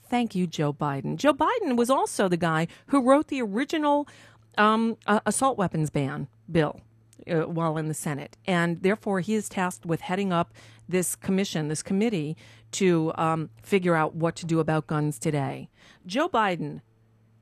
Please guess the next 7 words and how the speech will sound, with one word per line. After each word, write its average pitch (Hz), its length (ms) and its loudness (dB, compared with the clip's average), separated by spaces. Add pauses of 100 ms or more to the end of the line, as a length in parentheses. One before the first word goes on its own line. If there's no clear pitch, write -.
(320)
I 247 100 -2
like 254 360 -4
him, 135 340 -14 (240)
you 170 140 -2
know? 202 300 0 (240)
And, 180 380 -2
um, 190 300 0